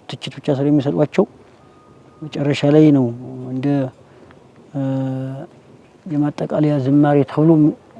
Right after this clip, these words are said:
እየተወሰደ የሚሰጠኝ ነበር እንጂ ያው በቋሚነት ያው አራት፣ አምስት፣ ስድስት ዘማሪዎች ከዘመሩ ከመጨረሻው በኋላ ነው ማለት ነው የምዘምረው እንጂ ያው ብዙም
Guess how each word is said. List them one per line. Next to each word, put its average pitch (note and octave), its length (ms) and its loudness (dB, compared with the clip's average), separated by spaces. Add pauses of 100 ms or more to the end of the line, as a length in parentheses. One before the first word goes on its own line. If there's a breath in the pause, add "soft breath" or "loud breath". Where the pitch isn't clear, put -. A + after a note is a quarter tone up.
እየተወሰደ D3+ 560 0
የሚሰጠኝ D3+ 560 0
ነበር D3 240 0
እንጂ E3 180 2
ያው D#3 180 2
በቋሚነት C#3+ 540 -2
ያው C#3 140 0 (1120 soft breath)
አራት፣ C3+ 320 0
አምስት፣ C#3 260 2
ስድስት C3 320 -6
ዘማሪዎች D3 540 4
ከዘመሩ D3 520 2
ከመጨረሻው C#3+ 600 -4
በኋላ C3+ 260 0
ነው D3+ 120 2
ማለት E3 240 4
ነው D3 120 0
የምዘምረው C#3 520 4
እንጂ D3 120 4 (1300)
ያው D3 220 6 (380)
ብዙም D#3 320 4